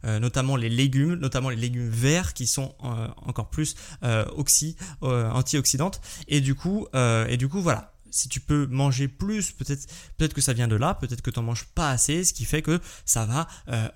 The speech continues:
favoriser les inflammations dans ton corps et à l'intérieur forcément des adipocytes. Euh, quatrième chose, euh, c'est la mauvaise circulation sanguine. Alors là, c'est quelque chose que tu vas pouvoir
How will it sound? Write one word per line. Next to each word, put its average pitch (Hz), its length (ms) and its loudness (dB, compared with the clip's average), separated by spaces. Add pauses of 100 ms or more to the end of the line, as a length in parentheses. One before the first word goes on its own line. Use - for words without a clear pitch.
favoriser 135 500 4
les 143 140 2
inflammations 117 460 -2
dans 131 80 -2
ton 113 140 -6
corps 156 340 -2 (260)
et 190 300 2 (140)
à 127 80 0
l'intérieur 123 440 -2
forcément 135 460 -2
des 131 240 0
adipocytes. 123 580 -2 (520)
Euh, 120 240 2
quatrième 220 420 0
chose, 185 400 0 (320)
euh, 117 180 2
c'est 190 380 2
la 127 140 0
mauvaise 135 320 2
circulation 151 720 0
sanguine. 135 440 0
Alors 110 240 -4
là, 151 120 -2
c'est 151 300 4 (180)
quelque - 160 -10
chose 170 160 -2
que 139 80 -6
tu - 120 -8
vas - 60 -10
pouvoir - 340 -4